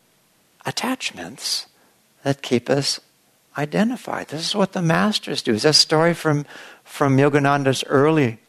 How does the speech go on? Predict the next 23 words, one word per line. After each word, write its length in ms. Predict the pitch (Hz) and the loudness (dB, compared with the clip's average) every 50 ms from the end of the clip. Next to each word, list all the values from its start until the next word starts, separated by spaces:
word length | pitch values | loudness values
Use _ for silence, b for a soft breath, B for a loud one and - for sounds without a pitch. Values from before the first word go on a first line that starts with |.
| _ _ - | _ _ -6
life 540 | 123 120 127 135 135 117 101 - - - _ | 0 2 4 4 4 2 -2 -6 -10 -20 _
before 320 | - 117 110 - - 123 123 | -14 -14 -12 -4 -2 0 0
he 60 | 131 | 0
came 280 | - - 135 135 135 135 | 0 0 0 0 0 0
to 120 | 139 123 | -2 -2
this 200 | 123 131 - - | -2 -2 -2 -2
country, 600 | - - 156 185 185 - - 131 113 104 104 - B B B B B B B _ _ _ _ _ _ _ _ _ _ _ _ _ _ _ - - - - | -2 -2 -2 -2 0 -2 0 0 0 0 0 -2 B B B B B B B _ _ _ _ _ _ _ _ _ _ _ _ _ _ _ -20 -20 -14 -6
when 220 | 151 120 135 143 | -2 -2 0 2
he 160 | 131 131 139 139 | 4 4 4 6
was, 360 | 131 127 123 117 - - - | 6 4 4 2 0 0 0
uh, 140 | 113 110 107 B B B B B B B B B B - | 0 0 0 B B B B B B B B B B -6
uh, 300 | - 120 120 113 113 - - | -2 0 0 0 0 -2 -6
still 340 | - - - 147 156 147 | -8 2 4 4 4 4
in 340 | 160 143 143 143 147 135 143 - _ _ - | 2 2 0 -2 -2 -6 -10 -18 _ _ -16
Calcutta 720 | - - - - - - 110 117 143 180 185 190 196 190 b b b b b b b b b b _ - | -4 -4 -4 -4 -4 -2 0 2 4 4 4 2 2 -2 b b b b b b b b b b _ -16
with 260 | 113 98 107 110 - | -6 -4 -4 -4 -2
his 180 | 113 104 92 - | -4 -6 -6 -4
guru, 500 | - 120 156 180 180 180 180 180 175 175 b b b b b b - | 2 4 4 6 6 6 4 2 0 -2 b b b b b b -12
and 480 | - 120 110 113 113 117 117 107 - - _ _ _ _ _ _ _ _ _ _ - | -4 -2 0 0 0 -2 -6 -12 -16 -20 _ _ _ _ _ _ _ _ _ _ -2
his 160 | - 139 - - | 0 0 0 2
father 540 | - 175 202 233 226 165 139 135 131 131 b b b b b b _ | 2 2 4 4 4 2 2 0 0 -4 b b b b b b _
gave 340 | - 135 139 143 143 - - | 0 2 2 2 2 -2 -4
him 440 | 135 135 139 135 135 135 135 131 | -2 0 0 0 0 -2 -4 -6